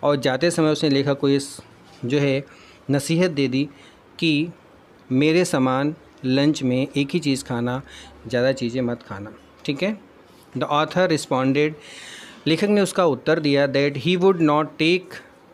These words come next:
his dinner that night। लेखक ने कहा कि चलो कोई नहीं, आज, आज की रात अपना डिनर तो हम नहीं ही करेंगे। यानी लेखक इतना सदमे में आ गया, इतना उसे लगा कि सारा पैसा इसने मेरी पॉ-, मेरी पूरी पॉकेट खाली करवा दी। और देखा जाए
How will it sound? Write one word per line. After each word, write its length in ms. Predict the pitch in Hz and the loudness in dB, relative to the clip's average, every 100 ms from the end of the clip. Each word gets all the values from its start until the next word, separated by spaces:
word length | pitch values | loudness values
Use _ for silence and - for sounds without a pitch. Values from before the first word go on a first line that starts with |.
| - | -4
his 160 | 170 151 | -2 0
dinner 300 | 135 143 156 | 2 2 2
that 320 | 135 135 147 | 2 0 2
night। 280 | 135 123 135 139 - - - - - | 0 0 -2 -4 -20 -20 -20 -10 -2
लेखक 200 | 143 175 | 0 2
ने 100 | 170 | 2
कहा 200 | 151 151 | 2 0
कि 100 | 160 | 0
चलो 260 | 151 139 147 | 0 2 2
कोई 260 | 147 160 | 2 2
नहीं, 240 | 165 143 147 | 4 2 0
आज, 380 | 135 147 143 160 | 0 0 0 -2
आज 260 | 135 147 | 0 -2
की 60 | 147 | 0
रात 180 | 139 131 | 0 0
अपना 160 | 139 143 | 0 0
डिनर 260 | 131 131 | 2 0
तो 140 | 123 131 | 2 0
हम 120 | 151 | 2
नहीं 320 | 135 131 147 | 2 2 2
ही 100 | 147 | 2
करेंगे। 460 | 135 123 117 113 110 143 | 0 -2 -2 -6 -6 0
यानी 180 | 139 | 0
लेखक 260 | 139 139 160 | 2 2 0
इतना 180 | 151 156 | 0 -2
सदमे 360 | 147 143 143 180 | 0 -2 2 2
में 120 | 165 | 2
आ 60 | |
गया, 120 | 139 135 | 2 2
इतना 320 | 135 135 131 - - - - - - - 143 | 2 0 -2 -8 -20 -20 -20 -20 -20 -12 -4
उसे 160 | 135 | 0
लगा 440 | 143 131 147 135 143 - - - - - | 0 2 2 0 -6 -16 -20 -20 -10 -6
कि 80 | |
सारा 280 | 131 131 143 | -2 0 0
पैसा 320 | - 139 135 | 2 2 2
इसने 200 | 151 143 | 0 2
मेरी 180 | 143 143 | 2 2
पॉ-, 180 | 143 135 - | 0 -2 0
मेरी 180 | 139 143 | 0 0
पूरी 200 | 143 143 | 0 0
पॉकेट 320 | 139 123 160 | 0 -2 -2
खाली 260 | - 139 143 | -2 -2 0
करवा 240 | 127 123 | 0 0
दी। 160 | 127 160 - - - - | 0 -4 -12 -20 -12 -2
और 140 | 151 | -2
देखा 320 | 143 143 180 | 2 0 0
जाए 320 | 185 156 147 | 0 2 0